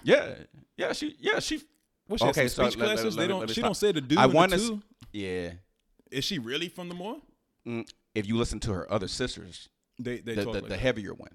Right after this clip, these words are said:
Speaker 1: she does the dude
Speaker 2: Ton-,
Speaker 1: and the
Speaker 2: Tony
Speaker 1: two.
Speaker 2: from there?
Speaker 1: I think all of them from there.
Speaker 2: I need to Google this shit.
Speaker 1: So, okay, so let's, let's go with, go to Crystal while you're, while you're looking at that. So, have you ever been in a situation, past, of course,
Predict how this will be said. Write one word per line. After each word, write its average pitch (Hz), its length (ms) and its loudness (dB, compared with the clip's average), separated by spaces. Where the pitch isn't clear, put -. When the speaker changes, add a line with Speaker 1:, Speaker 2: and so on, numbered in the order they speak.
Speaker 1:
she - 200 -8
does 92 200 -4
the 87 80 -12
dude 101 400 -2
Speaker 2:
Ton-, 90 120 0
Speaker 1:
and 90 80 -6
the 85 60 -6
Speaker 2:
Tony - 260 2
Speaker 1:
two. - 60 -6
Speaker 2:
from 320 140 -8
there? 370 100 -12
Speaker 1:
I 170 80 -8
think 156 240 -4
all 294 260 2
of - 60 -6
them 95 120 -8
from 87 180 -12
there. 80 220 -12
Speaker 2:
I 110 60 -16
need 90 140 -16
to - 80 -20
Google 58 340 -20
this - 40 -
shit. - 340 -18
Speaker 1:
So, 120 460 4
okay, 127 220 -2
so 117 120 -4
let's, 123 240 -2
let's 135 180 -2
go 131 100 -4
with, 120 140 -2
go 127 120 0
to 104 80 -4
Crystal 117 340 -4
while 95 180 -2
you're, 92 200 -10
while 95 220 -8
you're 92 140 -8
looking 92 220 -10
at 87 100 -10
that. 87 200 -6
So, 120 600 0
have 123 200 -4
you 170 160 -6
ever 151 200 0
been 131 220 -4
in 120 80 -4
a 107 120 -6
situation, 95 840 -6
past, 104 460 0
of 95 100 -14
course, - 420 -6